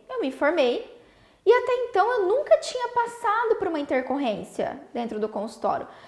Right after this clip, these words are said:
Nunca meu paciente tinha passado mal, alguém desmaiado, tido uma síncope, uma lipotímia, uma crise hipertensiva, uma hemorragia, nunca, nunca aconteceu na ca-,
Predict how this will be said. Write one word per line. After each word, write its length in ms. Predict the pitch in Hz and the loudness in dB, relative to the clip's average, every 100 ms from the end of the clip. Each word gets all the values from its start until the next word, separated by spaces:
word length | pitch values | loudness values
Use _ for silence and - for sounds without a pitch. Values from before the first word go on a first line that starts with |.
| - | -10
Nunca 240 | 202 466 508 | 0 0 2
meu 140 | 523 | 2
paciente 380 | 494 440 403 392 | 2 0 -2 -4
tinha 100 | 370 | -2
passado 460 | 339 339 320 262 226 | -2 0 0 0 0
mal, 500 | 196 214 269 254 233 | 0 4 6 8 6
alguém 300 | 226 269 269 | 4 2 -2
desmaiado, 1000 | 269 254 247 196 202 190 254 247 208 | -2 0 -2 -2 -4 -2 0 0 0
tido 200 | 208 262 | -4 -6
uma 180 | 262 254 254 - | -6 -8 -10 -12
síncope, 480 | 202 240 233 - 226 | -10 -8 -8 -8 -6
uma 100 | 247 | -4
lipotímia, 920 | 254 240 226 - - 240 269 208 202 - - - | -2 -2 -4 -6 -6 -2 -2 -2 -6 -12 -20 -2
uma 100 | 269 | 0
crise 280 | 269 277 254 | 2 0 -2
hipertensiva, 1040 | 285 269 269 262 269 - 226 247 269 208 | -2 -2 -2 -4 -6 -6 -2 0 0 0
uma 120 | 247 277 | 0 0
hemorragia, 680 | 277 277 262 254 220 359 | 0 0 0 -2 -2 -4
nunca, 360 | 523 381 453 - | -2 -4 -4 -4
nunca 220 | 302 480 | -4 -6
aconteceu 340 | 453 285 - 208 | -6 -8 -6 -6
na 80 | |
ca-, 160 | 208 | -6